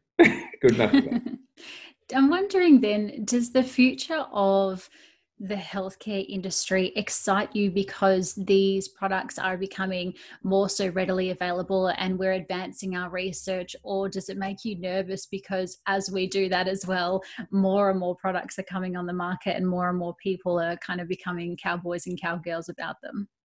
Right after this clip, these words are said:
Speaker 1: Yeah, it's, it's not so much the, it's not so much the suppliers I worry about.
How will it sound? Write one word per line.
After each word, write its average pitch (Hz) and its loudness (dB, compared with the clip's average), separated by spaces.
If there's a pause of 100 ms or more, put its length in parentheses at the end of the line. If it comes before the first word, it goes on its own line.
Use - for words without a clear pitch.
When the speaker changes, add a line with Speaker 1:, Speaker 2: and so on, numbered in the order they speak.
(720)
Speaker 1:
Yeah, 143 10
it's, - 2
it's 147 2
not 214 0
so 349 6
much 175 2
the, 107 12
it's - -4
not 208 2
so 240 2
much 185 0
the 110 12
suppliers 107 6
I 107 4
worry 110 6
about. 131 2